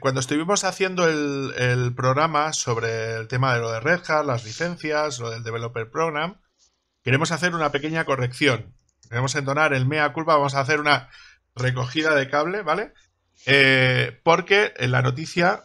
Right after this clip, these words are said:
eh, lo leímos mal y luego hemos podido comprobar que efectivamente a partir del uno de febrero se podían seguir creando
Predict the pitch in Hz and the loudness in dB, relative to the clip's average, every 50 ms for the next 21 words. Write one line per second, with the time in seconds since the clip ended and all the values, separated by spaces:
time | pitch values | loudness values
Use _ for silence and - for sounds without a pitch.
0 | - - 120 113 110 110 110 110 110 110 110 110 113 120 123 127 135 127 127 143 | -12 -8 -8 -6 -6 -6 -6 -8 -8 -8 -6 -4 -4 -2 0 0 0 0 0 0
1 | 165 185 190 165 123 113 - - 110 110 120 123 127 123 131 131 123 - 123 120 | 0 0 0 0 -4 -8 -8 -10 -6 -4 -2 -2 0 0 0 0 -2 -2 -4 -4
2 | 120 117 120 120 120 123 131 147 160 160 - 113 110 104 120 120 120 120 123 123 | -4 -4 -4 -4 -2 0 0 -2 0 -2 -4 -6 -6 -6 -6 -4 -4 -2 -2 -4
3 | 123 113 117 113 117 120 120 120 113 110 113 117 120 120 117 117 113 120 127 139 | -2 -4 -6 -6 -6 -6 -6 -6 -6 -6 -6 -6 -6 -6 -6 -6 -6 -4 -4 -4
4 | 135 117 - - - 113 107 110 110 110 - 113 113 113 117 - 110 117 117 120 | -4 -4 -6 -8 -10 -10 -10 -10 -10 -10 -10 -12 -12 -12 -12 -12 -8 -6 -4 -4
5 | 120 117 113 110 107 - | -4 -4 -6 -10 -12 -14